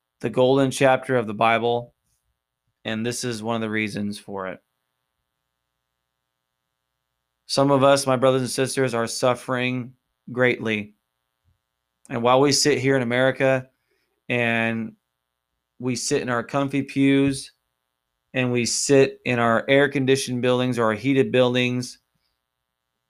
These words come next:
and we complain about getting up at ten o'clock in the morning to go to eleven o'clock service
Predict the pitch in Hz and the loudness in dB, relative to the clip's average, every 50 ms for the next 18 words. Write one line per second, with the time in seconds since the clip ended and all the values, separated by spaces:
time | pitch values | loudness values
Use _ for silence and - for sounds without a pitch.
0 | _ _ _ - - 117 117 113 113 113 113 113 110 110 104 104 - _ _ _ | _ _ _ -16 -8 -4 -2 -2 0 0 0 -2 -2 -4 -6 -8 -10 _ _ _
1 | _ _ _ _ _ _ _ _ _ _ _ _ _ _ - 131 123 - 143 117 | _ _ _ _ _ _ _ _ _ _ _ _ _ _ -6 -6 -4 -4 -4 -6
2 | 113 - 139 135 135 131 123 123 120 117 110 127 131 127 123 123 123 123 123 123 | 0 0 2 4 4 4 4 2 2 2 2 2 2 2 2 2 0 0 0 -2
3 | 110 104 - 131 127 123 123 131 127 127 120 117 113 117 117 120 120 120 120 117 | -4 -4 -2 -4 -4 -2 2 2 2 2 2 -2 -6 -4 -2 0 0 0 -2 -4
4 | 110 - - 131 110 117 120 120 117 - - 120 113 110 107 117 120 117 117 117 | -8 -8 -8 -4 0 2 2 2 0 -2 -4 -4 -4 0 0 0 0 0 -2 -2
5 | - 120 113 107 101 - - 151 151 147 143 143 143 139 - - - | 0 2 2 2 0 0 2 4 4 4 4 2 0 0 -4 -8 -12